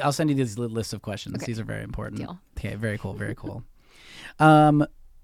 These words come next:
Speaker 1: what is your favorite book?
Speaker 2: Mary Shelley's Frankenstein.
Speaker 1: Sure.
Speaker 2: I love it. And
Speaker 1: Sure.
Speaker 2: I love most adaptations of Frankenstein, down to the only black and white episode of X-Files,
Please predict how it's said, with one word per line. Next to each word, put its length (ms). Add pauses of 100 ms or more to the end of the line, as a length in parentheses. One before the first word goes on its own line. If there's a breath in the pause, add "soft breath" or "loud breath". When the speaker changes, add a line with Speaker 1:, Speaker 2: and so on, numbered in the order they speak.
(380)
Speaker 1:
what 180
is 160
your 100
favorite 500 (160)
book? 400 (1300 loud breath)
Speaker 2:
Mary 360
Shelley's 420
Frankenstein. 880
Speaker 1:
Sure. 440 (500)
Speaker 2:
I 80
love 260
it. 300 (100)
And 280
Speaker 1:
Sure. 280
Speaker 2:
I 160
love 320
most 420
adaptations 760 (140)
of 160 (180)
Frankenstein, 640 (380)
down 320
to 360 (500)
the 120
only 420
black 220
and 80
white 240
episode 320
of 80
X-Files, 640